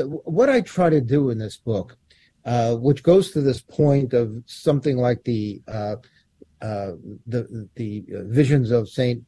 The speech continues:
uh, Margaret Alacoque, and that is traditional, or the, the, if you go out and buy a book on the Enlightenment today, uh, most of what happens in Catholicism is just, uh, suppressed, ignored. It's, it doesn't,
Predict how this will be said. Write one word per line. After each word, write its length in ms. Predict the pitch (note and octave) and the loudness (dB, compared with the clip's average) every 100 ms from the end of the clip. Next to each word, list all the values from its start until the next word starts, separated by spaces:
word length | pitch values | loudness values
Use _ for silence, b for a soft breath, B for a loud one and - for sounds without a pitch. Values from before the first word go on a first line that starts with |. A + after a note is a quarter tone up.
| - | -8
uh, 160 | A2+ G#2+ | -6 -4
Margaret 380 | A2+ B2 A2+ | -2 0 0
Alacoque, 480 | A2 A#2+ A#2+ G2+ E2+ - b b b b - | 0 0 -2 -6 -10 -14 b b b b -8
and 140 | D3+ | 0
that 160 | F#3 A#3+ | 2 4
is 260 | F#3+ D3+ - _ _ _ _ _ _ - - | 4 4 -2 _ _ _ _ _ _ -18 -6
traditional, 720 | - D#3 F#3+ A3+ G3+ G3 E3 | -2 2 2 2 0 0 0
or 280 | D3 C#3 C3 | 2 2 2
the, 140 | A#2+ D3 | -2 -8
the, 200 | - - | -10 -12
if 140 | B2+ A2 | -6 -2
you 60 | F#3 | 4
go 180 | G3 D#3+ | 6 6
out 140 | D3+ | 4
and 100 | B2+ | 0
buy 160 | C3 C3 | 0 2
a 80 | |
book 240 | A#2+ C#3 - | 2 0 0
on 100 | B2+ | 0
the 80 | A#2+ | 0
Enlightenment 460 | A2+ B2 A#2+ A#2 | 0 0 -2 -6
today, 480 | - A2+ A#2 A#2 F#2+ - _ _ _ _ _ _ _ | -6 -2 0 0 -2 -8 _ _ _ _ _ _ _
uh, 80 | A#2 | -4
most 400 | B2 D#3 A3 - | 2 6 6 4
of 80 | F3+ | -2
what 160 | D#3 C#3+ | 0 -2
happens 440 | C#3+ C#3+ D3 A#2+ | -2 -4 -4 -4
in 80 | A#2+ | -6
Catholicism 920 | A#2+ A2+ A2 C3 C#3 - D3+ E3+ E3 - _ _ _ - | -6 -4 -2 0 0 -2 -4 -4 -6 -12 _ _ _ -2
is 300 | C3 A#2 - | 0 -2 -2
just, 500 | C#3 C3+ B2+ - B2+ | 2 2 0 -6 -4
uh, 300 | A#2 A2+ G#2 | -2 -2 -4
suppressed, 720 | - A#2 A#2+ F#2+ - - - D3+ | -10 -6 -6 -6 -10 -18 -6 -2
ignored. 680 | A#2+ C3 B2+ B2+ G2+ E2+ - _ _ | 0 0 2 2 2 -2 -10 _ _
It's, 220 | - B2+ - _ | -10 -10 -12 _
it 160 | D#3 - | -2 4
doesn't, 360 | E3+ F3+ E3 | 4 4 -2